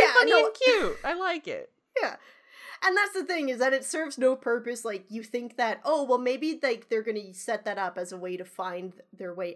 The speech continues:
Speaker 1: out of the hedge maze.
Speaker 2: Yeah, no.
Speaker 1: And n-, no, no, it, it doesn't, doesn't mean anything at all. It was just busy work, but it's, uh, it's kinda cute.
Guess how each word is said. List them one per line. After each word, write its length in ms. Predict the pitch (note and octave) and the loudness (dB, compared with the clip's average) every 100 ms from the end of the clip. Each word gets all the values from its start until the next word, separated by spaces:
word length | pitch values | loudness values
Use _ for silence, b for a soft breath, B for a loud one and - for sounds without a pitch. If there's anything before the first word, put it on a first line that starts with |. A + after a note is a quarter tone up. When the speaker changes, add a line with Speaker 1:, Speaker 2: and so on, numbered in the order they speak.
| - | -6
Speaker 1:
out 160 | F3 | -6
of 100 | E3+ | -8
the 60 | E3+ | -14
hedge 320 | F#3 F3 - | -10 -10 -8
maze. 340 | A3 A3 B3 C4 | -6 -6 -6 -4
Speaker 2:
Yeah, 220 | A3 B2 | -2 -2
no. 140 | D#3+ D3 - | -6 -10 -6
Speaker 1:
And 240 | A3+ A3+ A3 | -6 -6 -6
n-, 220 | D4 D4 - | -8 -6 -6
no, 560 | F#4 C#4 G3 F#3 F#3 - | 0 2 2 0 -4 -8
no, 380 | C#4+ A3 E3 F#3 | -4 -2 -2 -4
it, 180 | G3 - | -4 -6
it 140 | A#3+ | -8
doesn't, 500 | G#3+ F3+ F3+ F3+ G3 | -6 -8 -8 -14 -14
doesn't 260 | - G3 F3 | -14 -14 -12
mean 180 | F3+ E3 | -14 -12
anything 320 | D#3+ F3 E3+ | -12 -12 -12
at 80 | F3 | -12
all. 280 | E3 D#3+ F3 | -10 -8 -8
It 80 | E3+ | -10
was 100 | E3+ | -16
just 220 | F3 - | -18 -14
busy 240 | F3+ E3+ | -12 -12
work, 300 | D#3+ - F3 - | -12 -14 -14 -10
but 100 | G#4+ | -6
it's, 180 | A4 G#4+ | -6 -4
uh, 420 | B4+ C5+ B4+ G4+ | -6 -6 -8 -8
it's 200 | C#4+ A#3 | -8 -10
kinda 200 | - F#3+ | -12 -12
cute. 280 | D#3+ - - | -12 -18 -20